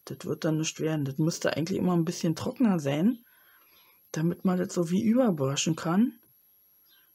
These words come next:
Weiß ich gar nicht, ob das funktioniert. Aber wie gesagt, testen ist ja auch mal immer nicht schlecht. Mal sehen. Könnte jetzt natürlich auch schief werden. Na ja, gut, dann ist es so.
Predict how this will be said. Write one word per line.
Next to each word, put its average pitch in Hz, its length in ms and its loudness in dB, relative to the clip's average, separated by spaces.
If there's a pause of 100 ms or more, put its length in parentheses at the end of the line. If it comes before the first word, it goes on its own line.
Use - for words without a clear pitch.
Weiß - 160 -14
ich - 60 -18
gar 156 180 -4
nicht, 196 120 0
ob 196 120 -4
das - 140 -12
funktioniert. 196 560 2
Aber 208 240 4
wie 226 60 8
gesagt, 175 360 4 (160)
testen 208 440 2
ist 208 220 -2
ja 202 80 2
auch - 180 -2
mal 202 240 4
immer 196 360 4
nicht 190 240 0
schlecht. - 480 -6 (840)
Mal 196 160 0
sehen. 175 360 -2 (1600)
Könnte 160 260 -2
jetzt 190 200 0
natürlich 226 280 2
auch 233 120 0
schief - 340 4
werden. 143 260 2
Na 190 160 4
ja, 269 140 4
gut, 233 140 2
dann 160 160 2
ist 208 120 -4
es 170 120 -6
so. 139 280 0